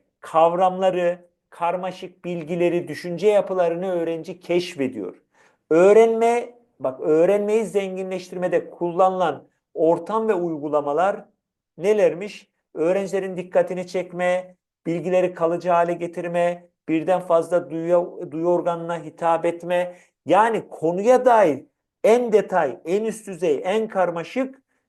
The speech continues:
bilgileri vererek çocuk zaten iyi,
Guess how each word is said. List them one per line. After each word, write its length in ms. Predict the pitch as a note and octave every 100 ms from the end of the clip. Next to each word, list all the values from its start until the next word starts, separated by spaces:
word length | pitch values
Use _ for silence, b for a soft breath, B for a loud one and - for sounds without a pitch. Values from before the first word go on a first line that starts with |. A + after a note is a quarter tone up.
| _
bilgileri 580 | E3 F#3+ E3+ G3 G3 E3+
vererek 480 | E3 G#3 A#3+ A3+ -
çocuk 360 | - F3+ G#3+ C3
zaten 560 | A#2+ D#3+ A3+ A#3 C4
iyi, 380 | B3+ A3+ C4